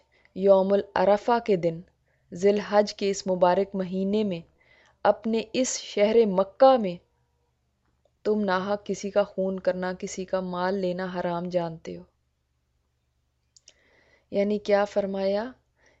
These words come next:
कि तुम्हारा माल, तुम्हारा खून, तुम्हारी इज्जतें एक दूसरे के लिए हराम है, जैसे कि तुम अरफात के दिन को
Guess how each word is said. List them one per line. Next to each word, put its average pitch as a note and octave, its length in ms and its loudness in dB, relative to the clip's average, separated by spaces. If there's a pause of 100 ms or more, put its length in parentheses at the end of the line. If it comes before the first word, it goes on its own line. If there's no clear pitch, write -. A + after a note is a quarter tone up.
(160)
कि G#3 120 -4
तुम्हारा F#3 640 -4
माल, F3+ 580 -6 (160)
तुम्हारा F#3 440 -2
खून, F#3+ 540 -6
तुम्हारी G3 420 -2 (140)
इज्जतें G#3 540 0 (520)
एक C#4 440 2
दूसरे A#3 480 0
के B3 160 0
लिए B3+ 220 2
हराम G3 600 4
है, E3+ 120 -4 (540)
जैसे B3 500 8
कि C#4+ 160 2
तुम C4 340 4
अरफात G#3 560 4
के B3 140 0
दिन G#3 260 0
को C4 160 6